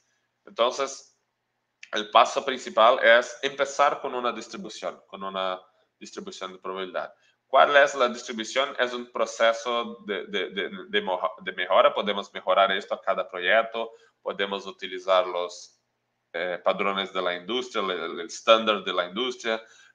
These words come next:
podemos utilizar datos históricos, podemos utilizar la opinión de los expertos y existen diferentes, una, una, una amplia gama de distribuciones que van a nos ayudar a encontrar la manera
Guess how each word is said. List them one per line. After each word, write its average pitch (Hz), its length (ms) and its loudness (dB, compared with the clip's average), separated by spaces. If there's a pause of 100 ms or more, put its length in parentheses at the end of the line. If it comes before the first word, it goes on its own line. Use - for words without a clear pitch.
podemos 110 480 2
utilizar 98 520 0
datos 95 340 2
históricos, 117 600 2
podemos 110 540 0
utilizar 98 580 2
la 98 140 4
opinión 98 440 -6
de 95 80 -6
los 92 180 -14
expertos 123 720 0 (520)
y 139 500 -4 (120)
existen 143 480 -4
diferentes, 156 680 -4
una, 123 440 -4
una, 117 320 0
una 113 220 -2
amplia 151 320 0
gama 127 280 4
de 117 140 0
distribuciones 113 840 -6
que 113 320 -2 (340)
van 127 200 6
a 135 60 2
nos 131 200 -2
ayudar 113 500 4
a 110 60 4
encontrar 156 720 -2 (580)
la 120 140 0
manera 113 500 2